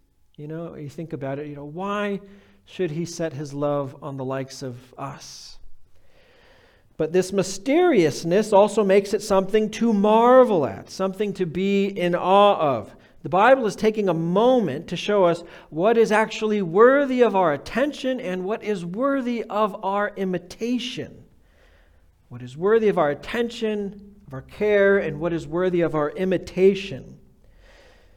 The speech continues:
So as this truth of God's love washes over you,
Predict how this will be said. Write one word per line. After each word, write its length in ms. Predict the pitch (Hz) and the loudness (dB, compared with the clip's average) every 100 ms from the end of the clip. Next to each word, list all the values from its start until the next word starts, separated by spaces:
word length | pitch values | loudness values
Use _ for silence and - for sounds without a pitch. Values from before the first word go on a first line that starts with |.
| _ _ _ _ _ _ _ _ - | _ _ _ _ _ _ _ _ -20
So 360 | - - 175 165 | -14 -2 2 2
as 340 | 160 185 175 | 0 -2 0
this 380 | 175 165 - - - | 0 -2 -4 -18 -14
truth 600 | - - 247 247 214 - | -10 -2 2 2 0 -6
of 220 | - 156 165 | -6 -6 -2
God's 340 | 170 165 151 | 0 0 -2
love 360 | 165 185 190 170 | 0 6 6 6
washes 460 | 175 175 175 151 - | 4 2 -2 -8 -2
over 400 | 202 220 208 208 | 4 4 4 -2
you, 360 | 208 208 202 | 0 0 0